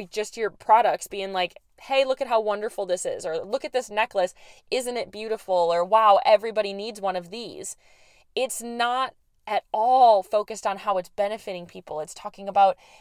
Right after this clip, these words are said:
how you can, how they can use it, how they can style it, the different, educating them on what it really is and why it's so great. A lot of times it's just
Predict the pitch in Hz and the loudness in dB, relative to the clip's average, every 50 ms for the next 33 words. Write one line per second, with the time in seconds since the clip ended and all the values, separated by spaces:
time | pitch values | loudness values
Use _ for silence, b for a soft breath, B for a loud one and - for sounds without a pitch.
0 | B B - - 240 220 220 233 214 220 208 - - 220 208 202 202 196 196 - | B B -2 4 4 4 4 4 -2 -10 -16 -14 -10 -8 -6 -4 -4 -6 -6 -10
1 | - - 208 196 196 214 202 240 233 226 233 233 - - 214 208 202 190 208 247 | -10 -10 -10 -8 -6 -4 0 0 0 0 0 -2 -4 -8 -14 -14 -14 -12 -10 -10
2 | 254 233 208 180 - - 220 202 240 - - 214 196 - - - - 247 233 233 | -10 -6 -6 -8 -4 -4 -4 -4 -4 -6 -10 -12 -14 -12 -12 -8 -6 -2 0 0
3 | 247 240 226 214 185 208 - 202 190 214 202 - 220 160 107 180 - _ _ _ | 0 0 0 -2 -2 -4 -6 -10 -14 -14 -14 -12 -14 -14 -14 -16 -20 _ _ _
4 | - 240 262 240 233 262 - - 240 247 226 214 202 202 202 196 190 190 185 - | 4 4 4 4 2 -6 -10 -8 -6 -6 -6 -6 -6 -6 -4 -4 -4 -4 -6 -8
5 | 196 202 202 208 202 214 233 233 226 220 - 220 226 226 226 226 226 233 233 226 | -8 -6 -6 -6 -2 0 2 2 2 0 -4 -8 -8 -8 -8 -6 -6 -6 -6 -8
6 | 202 196 185 190 196 202 220 226 214 - - - - 208 202 190 - - 175 196 | -10 -12 -10 -6 -2 -2 0 0 -2 -4 -8 -10 -10 -8 -8 -10 -10 -8 -6 -6
7 | 220 214 - _ - - b b b b b b b b b b b b b b | -6 -6 -8 _ -20 -20 b b b b b b b b b b b b b b
8 | b _ - 208 214 202 226 233 220 220 226 233 247 233 247 247 220 220 214 - | b _ -4 -2 -2 -2 -2 -2 0 0 0 0 -2 -4 -8 -12 -14 -12 -12 -12
9 | 175 185 190 180 175 202 214 214 220 - - | -12 -12 -14 -12 -6 -2 -2 -2 -2 -4 -10